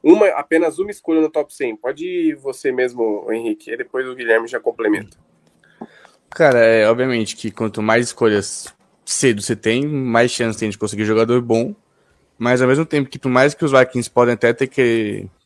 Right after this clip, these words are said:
Speaker 2: tipo, ter, tido a vontade de subir, você tem que ter alguém querendo descer.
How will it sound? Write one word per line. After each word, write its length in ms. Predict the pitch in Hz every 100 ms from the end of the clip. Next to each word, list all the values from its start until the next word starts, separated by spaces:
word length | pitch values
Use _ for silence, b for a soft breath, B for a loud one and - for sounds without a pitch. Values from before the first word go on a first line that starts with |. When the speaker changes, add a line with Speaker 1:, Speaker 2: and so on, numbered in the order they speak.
| _
Speaker 2:
tipo, 160 | - 92
ter, 320 | 110 107 107
tido 200 | - 117
a 40 |
vontade 380 | 110 117 113 110
de 80 | 104
subir, 500 | - 101 113 151 131 _
você 180 | - 113
tem 160 | 113
que 60 | 110
ter 60 | 120
alguém 140 | 117
querendo 240 | 123 120 123
descer. 420 | 135 - 113